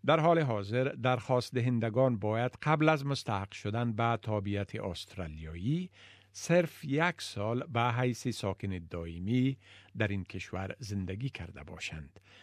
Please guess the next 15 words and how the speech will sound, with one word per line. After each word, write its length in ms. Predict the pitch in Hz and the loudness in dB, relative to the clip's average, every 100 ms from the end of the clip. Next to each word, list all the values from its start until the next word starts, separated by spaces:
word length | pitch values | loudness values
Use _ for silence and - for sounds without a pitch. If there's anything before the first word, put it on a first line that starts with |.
| - - - | -20 -20 -4
و 240 | 110 143 151 | 2 4 4
نیاز 400 | 143 147 139 135 | 6 6 6 2
برای 540 | 107 101 101 101 - | 0 -2 -2 -2 -2
امتحان 580 | 101 - 85 92 90 92 | -6 -6 -6 -4 -4 -6
زبان 500 | 90 - 82 92 90 | -8 -10 -6 -6 -6
انگلیسی 880 | 101 101 82 85 85 - 143 92 - - | -8 -8 -8 -8 -10 -4 -2 -2 -6 -8
وجود 360 | 104 101 107 - | -6 -4 -4 -4
ندارد. 500 | 110 113 98 76 76 - _ _ _ _ _ - | -2 -2 -2 -10 -16 -20 _ _ _ _ _ -2
نیلش 560 | 139 175 175 170 156 147 | 4 6 8 8 4 2
نندن 580 | 151 160 110 113 135 - | 4 4 2 0 -2 0
معتقد 540 | 127 131 131 131 165 | 2 4 2 -2 0
است 320 | 110 - - | 0 -4 -10
که 220 | - 82 - _ - - - - _ | -10 -10 -12 _ -20 -20 -20 -20 _
ممکن 360 | 147 175 165 175 139 | 2 4 2 0 0
امسال 880 | 139 127 - 151 123 123 143 165 | 0 -2 2 6 6 6 4 -2